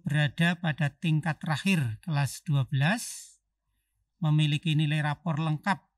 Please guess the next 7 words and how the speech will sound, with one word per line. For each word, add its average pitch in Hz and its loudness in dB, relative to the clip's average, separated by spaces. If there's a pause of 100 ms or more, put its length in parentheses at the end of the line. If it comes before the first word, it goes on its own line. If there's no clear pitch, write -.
semester 151 -2
satu 160 -2
sampai 143 -2
semester 147 -4
lima, 143 -2 (720)
kemudian 156 0
juga 165 0